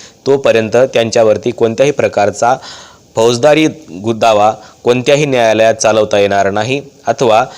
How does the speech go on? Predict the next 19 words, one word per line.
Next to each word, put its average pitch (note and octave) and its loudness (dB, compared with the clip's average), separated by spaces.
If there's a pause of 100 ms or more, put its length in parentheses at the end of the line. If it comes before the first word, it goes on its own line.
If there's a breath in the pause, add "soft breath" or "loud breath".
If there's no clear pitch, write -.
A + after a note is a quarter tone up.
(280 loud breath)
ते C#3+ 0
जोपर्यंत C3+ 2
पदावर A2 2
आहेत, G#2 0 (140)
तोपर्यंत G#2+ 0 (160)
त्यांना G#2+ -2 (380 loud breath)
कोणतंही B2 0
न्यायालय A2 2
किंवा A2+ -2
कोणतीही C3 -2
यंत्रणा G#2+ -2
त्यांना A#2 -2
अटक G#2+ -2
करू G#2 -2
शकणार G2 -4
नाही, G#2 -4 (320 loud breath)
अशा C#3+ 0
प्रकारचं A2 -2
संरक्षण G#2+ -2